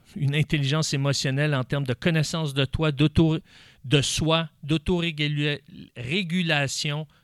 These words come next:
de motivation, d'empathie, de compétences sociales. Et c'est pour ça que on va voir la semaine prochaine les styles de leadership. Donc, quel est ton style de leadership ? Les meilleurs leaders ne sont pas caractérisés par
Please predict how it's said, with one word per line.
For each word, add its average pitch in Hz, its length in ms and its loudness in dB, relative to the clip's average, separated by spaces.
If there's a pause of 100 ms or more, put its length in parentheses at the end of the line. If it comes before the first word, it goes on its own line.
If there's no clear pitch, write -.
de 135 80 -6
motivation, 143 580 -4
d'empathie, 139 540 -2
de - 80 -14
compétences 135 500 -2
sociales. 120 640 2 (680)
Et 143 60 2
c'est - 100 -4
pour 151 120 4
ça 240 140 4
que 190 260 2 (680)
on 170 120 4
va 165 140 4
voir 190 240 2
la 175 80 4
semaine 151 240 2
prochaine 175 400 2
les 143 160 4
styles 196 360 2
de 160 80 6
leadership. 143 800 4
Donc, 151 280 2 (380)
quel 202 200 4
est 247 180 0
ton 220 200 6
style 190 340 2
de 156 80 6
leadership ? 135 680 4
Les 123 100 0
meilleurs 175 320 4
leaders 196 400 2
ne 180 120 2
sont 147 180 -2
pas 175 160 0
caractérisés 151 680 0
par 139 320 0